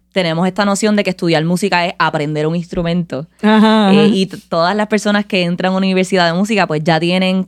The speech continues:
Speaker 1: un trasfondo del instrumento, de la
Speaker 2: Exacto.
Speaker 1: técnica,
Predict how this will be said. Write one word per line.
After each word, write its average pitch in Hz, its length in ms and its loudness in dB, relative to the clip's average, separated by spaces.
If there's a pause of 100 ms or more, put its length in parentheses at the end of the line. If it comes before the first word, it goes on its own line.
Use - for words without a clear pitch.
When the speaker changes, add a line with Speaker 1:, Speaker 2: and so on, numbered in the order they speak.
Speaker 1:
un 175 180 -2
trasfondo 180 600 -2 (100)
del 160 200 -2
instrumento, 160 760 -4
de 151 80 0
la 143 100 -2
Speaker 2:
Exacto. 139 60 -6
Speaker 1:
técnica, 151 800 -4